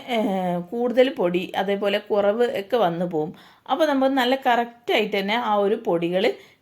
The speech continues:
ചേർത്ത് കൊടുക്കാൻ വേണ്ടിയിട്ട് ഇതാ അതേപോലെ ഒരു റബ്ബർ ബാൻഡ് ഈ ഒരു, ആ, നടുക്ക് തന്നെ ഇട്ട് കൊടുക്കുക. ബോട്ടിലിൻ്റെ നടുക്ക് ഇട്ട് കൊടുത്തിട്ട് നമ്മൾ മുളക് പൊടി ഇത് അതേപോലെ സ്പൂൺ കൊണ്ടിട്ട് ഇങ്ങനെ കോരിയെടുത്തിട്ട് ഇങ്ങനെ ഒന്ന് ചെയ്ത് കൊടുത്താൽ മതി ട്ടോ. ഈ ഒരു റബ്ബർ ബാൻഡിൻ്റെ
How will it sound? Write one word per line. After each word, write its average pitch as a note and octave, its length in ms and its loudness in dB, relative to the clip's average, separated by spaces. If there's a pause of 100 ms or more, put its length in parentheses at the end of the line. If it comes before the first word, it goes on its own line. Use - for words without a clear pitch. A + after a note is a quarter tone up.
ചേർത്ത് G#3 340 0
കൊടുക്കാൻ F3+ 360 0
വേണ്ടിയിട്ട് E3+ 360 -2
ഇതാ B3 220 -2
അതേപോലെ F#3 680 0
ഒരു G#3 160 -2
റബ്ബർ D#3 300 0
ബാൻഡ് E3+ 300 -2
ഈ G3 120 -4
ഒരു, F#3+ 160 -2 (420)
ആ, F3 100 -4 (160)
നടുക്ക് G3 380 0
തന്നെ G#3+ 200 0
ഇട്ട് E3+ 160 -6
കൊടുക്കുക. D3 340 -4
ബോട്ടിലിൻ്റെ C#3 500 -6 (400)
നടുക്ക് A3 340 -4
ഇട്ട് A#3+ 240 -4
കൊടുത്തിട്ട് E3+ 500 -2 (400)
നമ്മൾ A3 240 -4
മുളക് F3+ 340 0
പൊടി F3+ 280 -2
ഇത് F3+ 180 -6
അതേപോലെ E3 680 -2
സ്പൂൺ D3 360 -10
കൊണ്ടിട്ട് D3 340 -10
ഇങ്ങനെ F3 240 -8
കോരിയെടുത്തിട്ട് E3+ 800 -6 (420)
ഇങ്ങനെ C4 460 0
ഒന്ന് F#3+ 140 -2
ചെയ്ത് D#3+ 220 -2
കൊടുത്താൽ C#3 320 -4
മതി C#3+ 260 -6
ട്ടോ. F#3 160 0 (120)
ഈ F3+ 140 -8
ഒരു F#3+ 160 -2
റബ്ബർ E3+ 300 -2
ബാൻഡിൻ്റെ F3 500 -2